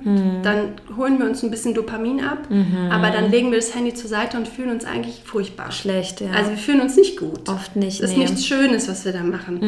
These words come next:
Speaker 1: Mhm.
Speaker 2: Und dieses natürliche Dopamin, das wird eben, ähm, durch solche Praktiken ausgeschüttet und nicht,
Speaker 1: Superschön, ja.
Speaker 2: und nicht über solche künstlich zugeführten
Speaker 1: Mhm.
Speaker 2: Dinge.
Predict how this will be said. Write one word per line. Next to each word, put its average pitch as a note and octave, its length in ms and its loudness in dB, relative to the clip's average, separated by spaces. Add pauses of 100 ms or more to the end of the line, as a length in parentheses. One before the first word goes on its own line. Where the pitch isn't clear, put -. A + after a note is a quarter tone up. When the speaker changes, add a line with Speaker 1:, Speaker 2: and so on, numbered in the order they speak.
(160)
Speaker 1:
Mhm. G3+ 140 4
Speaker 2:
Und G3+ 160 8
dieses G#3 260 -2
natürliche G#3+ 920 4 (120)
Dopamin, G#3+ 500 -4
das G3+ 200 -6
wird A3+ 160 -2
eben, G#3+ 440 -2 (300)
ähm, G#3+ 400 -2
durch A3 240 -2
solche G#3 320 -2
Praktiken A3+ 600 -2
ausgeschüttet F#3 840 -4
und G3+ 160 -2
nicht, G3+ 260 2
Speaker 1:
Superschön, G3 260 -2
ja. G3+ 340 -4
Speaker 2:
und G#3 180 -4
nicht G#3 240 -6
über G3+ 240 -4
solche F#3 600 -6 (600)
künstlich B3 520 0
zugeführten F#3 840 -2 (140)
Speaker 1:
Mhm. F#3+ 600 -2
Speaker 2:
Dinge. F3 240 -2